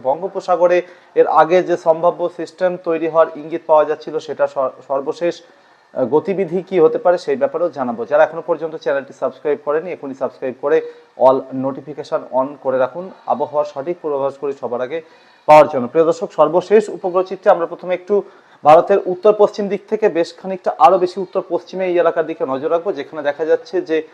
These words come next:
আহ, কাস্পিয়ান সাগর এবং লাগোয়া যে এলাকাগুলো রয়েছে, এখানে কিন্তু একটা পশ্চিমী ঝঞ্ঝা প্রবেশ করছে। আরো আটচল্লিশ ঘন্টা পর,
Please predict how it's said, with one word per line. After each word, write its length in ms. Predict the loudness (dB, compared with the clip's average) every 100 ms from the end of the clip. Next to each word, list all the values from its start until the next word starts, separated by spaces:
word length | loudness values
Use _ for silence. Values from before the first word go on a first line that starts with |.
| _ _ _ _ _ -8
আহ, 300 | -4 -4 2
কাস্পিয়ান 640 | 4 4 2 4 6 6
সাগর 420 | 2 4 6 6 6
এবং 320 | 4 2 4
লাগোয়া 320 | 6 6 4
যে 120 | 4
এলাকাগুলো 480 | 2 2 0 -2 0
রয়েছে, 360 | 2 2 0 -4
এখানে 440 | -6 -8 -8 -8
কিন্তু 280 | -10 -4 -2
একটা 260 | -2 -2 -4
পশ্চিমী 360 | -4 -6 -8 -8
ঝঞ্ঝা 540 | -4 -6 0 4 4
প্রবেশ 440 | 4 0 -2 -4 -4
করছে। 520 | 0 0 0 0 0 -2 _ -20 -18 2
আরো 580 | 8 8 8 8 6 4 4
আটচল্লিশ 520 | 4 4 -2 -2 0
ঘন্টা 260 | 2 4 4
পর, 300 | 6 6